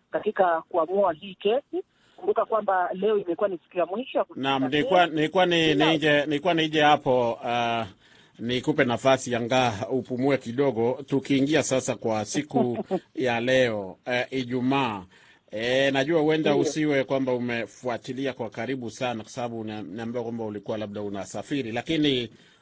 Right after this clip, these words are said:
Speaker 2: E, yale maswali ambayo yaliulizwa juzi Jumatano na yale yaliyoulizwa jana nafikiri yame-, yamejibiwa leo kwa njia moja au nyingine. Na, na sijui, e, e, ni nini ambacho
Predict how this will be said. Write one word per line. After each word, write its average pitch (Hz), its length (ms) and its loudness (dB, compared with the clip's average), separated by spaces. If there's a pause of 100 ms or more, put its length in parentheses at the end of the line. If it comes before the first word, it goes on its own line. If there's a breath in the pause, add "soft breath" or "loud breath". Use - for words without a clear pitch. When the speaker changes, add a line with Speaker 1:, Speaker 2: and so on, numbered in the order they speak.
(200 soft breath)
Speaker 2:
E, 127 340 0
yale 190 240 4
maswali 175 420 2
ambayo 156 340 2
yaliulizwa 131 1120 2
juzi 139 640 2
Jumatano 131 680 0
na 127 180 2
yale 135 260 2
yaliyoulizwa 123 680 2
jana 139 400 4
nafikiri 139 480 0
yame-, 120 440 0 (340 soft breath)
yamejibiwa 120 840 0
leo 120 440 2
kwa 117 160 -2
njia 110 260 -2
moja 113 580 0 (120)
au 120 240 0
nyingine. 107 640 -4 (400 soft breath)
Na, 113 640 0
na 120 220 -4
sijui, 143 720 4 (440 soft breath)
e, 127 580 4
e, 131 340 4
ni 160 200 6
nini 202 400 6
ambacho 160 680 6